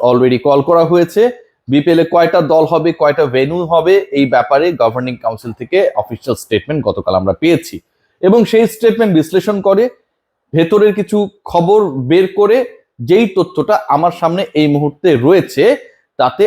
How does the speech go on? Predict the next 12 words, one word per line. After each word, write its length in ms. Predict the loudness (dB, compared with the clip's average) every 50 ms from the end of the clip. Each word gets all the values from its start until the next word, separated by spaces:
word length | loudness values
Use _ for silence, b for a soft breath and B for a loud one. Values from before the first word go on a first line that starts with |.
| 0 0 -2 -2
আপকামিং 480 | -2 -4 -6 -2 0 0 2 2 2 2 2 2 0
বিপিএল 400 | 0 -2 0 0 0 2 2 0 -2 -4
এ, 20 | -6 -10 _ _
তাতে 180 | -6 -4 0 0 0 0
আপকামিং 360 | 0 -2 -4 -2 -2 0 0 -2 0 0
বিপিএল 360 | -2 -2 0 0 0 2 4 2 2
এ 20 | 2 -2 -10 _ _ _ _ _ -4 0
নোয়াখালী 580 | 2 2 2 2 2 0 -2 -6 -6 -6 -6 -10 -14 _ _ _ _ _ _ _ _ _ _ _ _ _ _ _
দল 240 | -6 -2 0 2 2 2 0
পেতে 220 | -2 0 0 -2 -2 0
পারে। 160 | -2 -2 -2 -2 -4 -2 0
নোয়াখালীর 640 | 2 2 2 2 0 0 -2 -2 0 0 0 -2